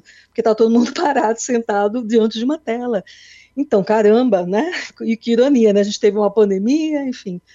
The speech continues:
Há quem fale que tá voltando outros tipos de vírus e tal, a gente vai ter que conviver isso,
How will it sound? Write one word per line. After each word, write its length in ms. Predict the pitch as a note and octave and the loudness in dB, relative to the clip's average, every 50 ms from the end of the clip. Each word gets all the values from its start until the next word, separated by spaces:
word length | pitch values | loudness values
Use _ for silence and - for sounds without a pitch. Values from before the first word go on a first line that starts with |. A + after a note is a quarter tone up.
| _ _ - _ _ - | _ _ -20 _ _ -14
Há 120 | F#3+ F#3 | -12 -10
quem 200 | - - G#3+ G3+ | -2 0 0 0
fale 280 | F#3+ - G#3+ G3+ G3 G3 | 2 0 0 2 2 2
que 100 | - G3 | 0 -2
tá 140 | - G3 F3+ | -4 -4 -2
voltando 680 | F3 F#3 F3 - G#3 A3 A#3+ A#3+ G#3 G3+ F#3+ F#3 F#3 | -2 -2 0 2 4 4 4 4 2 0 0 0 -2
outros 400 | G3 G3+ G3+ G3+ - F#3 - - | -2 -2 -2 -4 -8 -16 -14 -12
tipos 300 | - G#3+ G3+ - F#3 F3 | -12 -12 -12 -14 -16 -16
de 80 | F3 F3+ | -14 -12
vírus 400 | E3 G3+ B3+ C#4 C4 A#3+ G#3 G3+ | -8 -6 -4 -4 -4 -4 -6 -8
e 60 | - | -6
tal, 120 | - A#3 | -4 -2
a 20 | A#3 | -2
gente 100 | A3+ G#3+ | -2 -2
vai 100 | G3 - | -2 -4
ter 100 | F#3 G#3 | -4 -4
que 80 | - _ | -12 _
conviver 340 | - G#3+ G3 F3+ F3+ G3+ G3+ | -4 -4 -4 -4 -2 -2 -2
isso, 180 | G3+ G3 - | -2 -2 -6